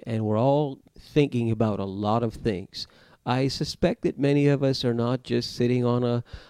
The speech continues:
on a couch sort of vegetating in front of a screen. I think many of us are trying to find productive things to do, and we're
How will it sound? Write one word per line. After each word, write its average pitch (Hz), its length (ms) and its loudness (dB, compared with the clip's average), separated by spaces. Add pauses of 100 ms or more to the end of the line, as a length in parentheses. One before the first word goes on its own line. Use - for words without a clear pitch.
on 120 200 0
a 120 60 -2
couch 120 460 0
sort 120 280 2
of 113 100 2
vegetating 117 880 2
in 110 120 -2
front 110 280 0
of 110 300 -2
a 110 80 -4
screen. 117 580 2
I 120 220 -2
think 160 240 -4
many 147 340 2
of 120 140 0
us 113 260 -2
are 113 140 -4
trying 131 420 0
to 131 80 0
find 117 480 -2
productive 117 560 0
things 117 380 -2
to 117 120 -2
do, 117 280 0
and 117 100 -2
we're 110 240 0